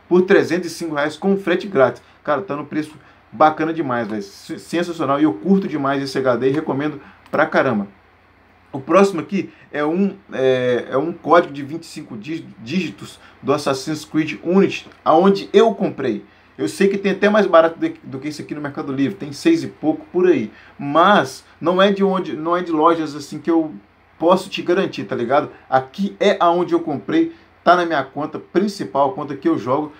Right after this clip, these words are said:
então aqui, tá, tá ligado? Não, eu, eu, eu, eu garanto, velho, que não vai ter problema, porque é o que eu comprei, é o que eu estou jogando, é o, é no,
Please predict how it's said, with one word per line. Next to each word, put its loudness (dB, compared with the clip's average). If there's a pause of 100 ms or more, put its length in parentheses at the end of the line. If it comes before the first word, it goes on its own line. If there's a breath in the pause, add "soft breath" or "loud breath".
(140 loud breath)
então -2 (300 loud breath)
aqui, -2
tá, -12 (320)
tá -2
ligado? 2
Não, -6
eu, -4
eu, -2
eu, -4
eu -4
garanto, 2
velho, -2
que -12
não -8
vai -4
ter -6
problema, -4
porque 0
é 6
o 10
que 2
eu 0
comprei, 0
é 2
o 2
que -6
eu 2
estou -4
jogando, -4 (320 loud breath)
é 4
o, 2
é 4
no, -4